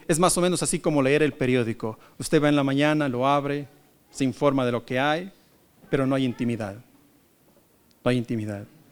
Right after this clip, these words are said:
Es más, más o menos así como cuando estamos peleados, ¿no?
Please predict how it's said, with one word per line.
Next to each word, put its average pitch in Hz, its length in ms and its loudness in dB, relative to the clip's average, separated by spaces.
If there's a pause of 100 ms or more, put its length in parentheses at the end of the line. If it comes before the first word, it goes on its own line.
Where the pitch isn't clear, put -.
(960)
Es 117 80 -2
más, 151 300 2
más 147 160 4
o - 20 2
menos 151 140 4
así 147 140 0
como 123 240 0
cuando 110 240 0
estamos 143 340 2
peleados, 123 420 4
¿no? 151 220 0